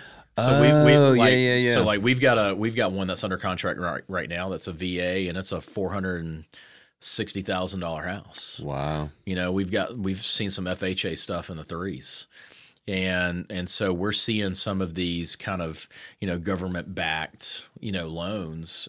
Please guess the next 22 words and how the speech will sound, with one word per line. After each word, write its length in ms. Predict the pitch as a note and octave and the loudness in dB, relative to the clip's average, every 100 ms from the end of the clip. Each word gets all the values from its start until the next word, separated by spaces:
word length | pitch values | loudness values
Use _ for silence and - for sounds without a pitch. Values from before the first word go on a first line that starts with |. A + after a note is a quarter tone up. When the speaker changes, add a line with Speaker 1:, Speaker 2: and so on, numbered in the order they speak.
| - | -6
Speaker 1:
in 280 | F#2 E2+ - | -6 -6 -6
a 80 | F2+ | -6
little 180 | F#2 F2+ | -4 -6
bit 140 | - | -6
higher 240 | F#2 F2 | -6 -6
price 320 | E2 F2 F2+ - | -6 -8 -8 -8
points 340 | F2+ D#2+ - | -10 -8 -4
when 80 | C#3 | 2
they 80 | D3+ | 4
were 120 | D3 | 4
kind 160 | D3+ A#2+ | 2 2
of 120 | G2 - - - | -2 -14 -16 0
always 480 | C#3 C#3+ B2+ A2 G#2+ | 4 6 4 2 -2
known 480 | A2+ A2+ A2 A2 G2+ | -2 0 0 0 0
as, 220 | F#2+ F#2+ | -2 -4
like, 160 | F2+ G#2+ | -6 -6
entry-level 720 | G2+ - F#2 E2+ D#2 D2+ D2+ - - | -8 -6 -6 -6 -8 -8 -12 -16 0
Speaker 2:
Correct. 500 | A2+ G#2 F2+ - - | 8 8 8 4 -4
Speaker 1:
homes. 360 | G2+ E2 - - - | -10 -10 -12 -12 2
Speaker 2:
We 160 | A2+ B2+ | 6 6
saw 580 | - D3 B2+ A2 G2+ - - - D#2+ - | 6 4 6 6 6 2 -6 -14 -8 2
in, 500 | G2 F2+ E2 D#2+ | 4 6 4 0